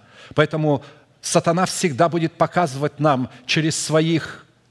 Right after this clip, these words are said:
глашатаев, которые называются апостолами, пророками, учителями, пасторами, евангелистами.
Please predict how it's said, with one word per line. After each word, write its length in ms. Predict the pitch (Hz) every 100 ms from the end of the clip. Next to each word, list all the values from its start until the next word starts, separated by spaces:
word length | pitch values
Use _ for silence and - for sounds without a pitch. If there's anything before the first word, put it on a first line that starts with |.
| _ _ _ _ _ _ _ _ _ _ _ _
глашатаев, 1000 | 110 139 151 - 175 - 110 87 - - _ _ _ _ _ _ _ _ _ _ _ -
которые 340 | 156 160 135
называются 560 | 143 117 147 131 113 107
апостолами, 640 | - 139 135 - 139 123
пророками, 580 | - 101 127 143 113 98
учителями, 680 | 85 - 95 131 143 135
пасторами, 600 | 113 131 147 - 127 120 107
евангелистами. 1000 | 113 127 127 147 165 - 151 131 123